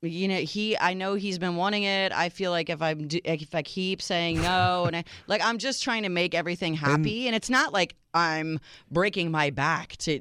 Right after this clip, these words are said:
Speaker 1: to get through this whole thing. It's just
Speaker 2: Right.
Speaker 1: like, "You know, I wasn't really in the mood, but we have a relationship. He has something that he needs. I'm gonna maybe provide it. I don't know." There
Speaker 2: I,
Speaker 1: are
Speaker 2: I
Speaker 1: days
Speaker 2: like
Speaker 1: where
Speaker 2: that.
Speaker 1: I'm,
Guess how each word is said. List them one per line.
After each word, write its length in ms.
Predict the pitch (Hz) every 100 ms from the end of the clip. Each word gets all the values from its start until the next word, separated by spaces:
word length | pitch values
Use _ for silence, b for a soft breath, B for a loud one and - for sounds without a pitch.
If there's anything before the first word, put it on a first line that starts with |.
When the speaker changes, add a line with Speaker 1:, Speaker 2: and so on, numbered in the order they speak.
| 139
Speaker 1:
to 140 | -
get 200 | 139 160
through 300 | - 160 151
this 260 | 143 143 139
whole 220 | 165 143
thing. 460 | 131 - 190 151 135
It's 220 | - 156
just 160 | 165 160
Speaker 2:
Right. 300 | 202 147 104
Speaker 1:
like, 20 | B B B
"You 100 | 240
know, 140 | 262
I 100 | 262
wasn't 280 | 240 254 247
really 220 | 202 185
in 80 | 180
the 80 | 175
mood, 540 | 160 143 135 143 127
but 380 | 202 180 139 139 _ - _ - - -
we 160 | 175
have 120 | 185 180
a 60 |
relationship. 760 | 170 160 156 147 147 165 147 -
He 460 | - 190 190 180 -
has 240 | 165 170
something 280 | 180 165 165
that 100 | 165
he 140 | 175
needs. 400 | 170 156 185 196 -
I'm 260 | 131 151
gonna 220 | 156 156 151
maybe 260 | 139 147
provide 420 | 147 135 139 180
it. 200 | 190 196
I 160 | - 139
don't 120 | 143
know." 260 | 160 185 185 B B
There 100 | 165
Speaker 2:
I, 40 | 170 165
Speaker 1:
are 40 |
Speaker 2:
I 60 | 156
Speaker 1:
days 80 |
Speaker 2:
like 140 | 165 185
Speaker 1:
where 80 | 180
Speaker 2:
that. 100 | 160
Speaker 1:
I'm, 240 | 160 151